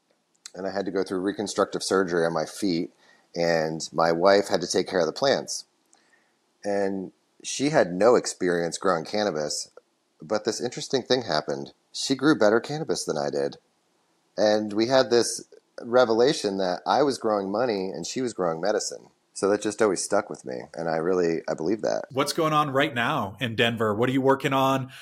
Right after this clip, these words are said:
Speaker 2: What are some of the circles you're gravitating towards? What are some of the exciting projects that we should be paying attention to? And what are you personally working on?
Speaker 1: So I have this belief that we can reach better outcomes in community healing models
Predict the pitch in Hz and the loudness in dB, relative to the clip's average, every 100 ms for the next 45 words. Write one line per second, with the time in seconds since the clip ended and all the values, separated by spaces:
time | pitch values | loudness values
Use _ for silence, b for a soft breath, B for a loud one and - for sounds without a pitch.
0 | B B 135 143 127 143 127 117 156 156 | B B 6 8 6 2 2 2 2 4
1 | 156 147 143 139 127 135 135 135 131 143 | 6 6 6 4 2 4 6 4 2 0
2 | 135 131 - 135 135 131 127 139 139 147 | 0 -2 2 6 6 4 4 4 4 2
3 | 131 123 127 127 - 135 120 - 165 160 | 2 2 2 0 2 2 0 0 2 4
4 | 160 151 - 139 131 - 151 135 131 135 | 2 0 -2 -2 0 0 0 -2 -2 -2
5 | 139 135 139 135 147 156 165 135 113 B | -4 -4 -4 -4 -2 2 4 2 0 B
6 | B - 151 170 170 160 127 135 117 110 | B 2 4 4 2 0 0 0 0 0
7 | 104 107 101 95 - - 120 123 135 165 | -2 -4 -6 -10 -8 4 6 8 6 4
8 | 160 127 110 - - - 113 101 120 98 | 6 4 4 2 -8 0 2 6 6 4
9 | 101 - _ 110 107 117 123 135 110 98 | 2 -6 _ 4 4 2 0 -4 -4 -2
10 | 123 123 - - 117 127 - 110 - 123 | -2 -2 -4 4 4 4 2 0 0 -4
11 | 101 92 95 92 - _ _ _ - 117 | -6 -6 -12 -14 -18 _ _ _ -12 -10
12 | 110 117 117 113 107 113 104 95 87 87 | -10 -6 -2 -2 -2 -2 -2 -2 -4 -2
13 | 90 90 | -4 -6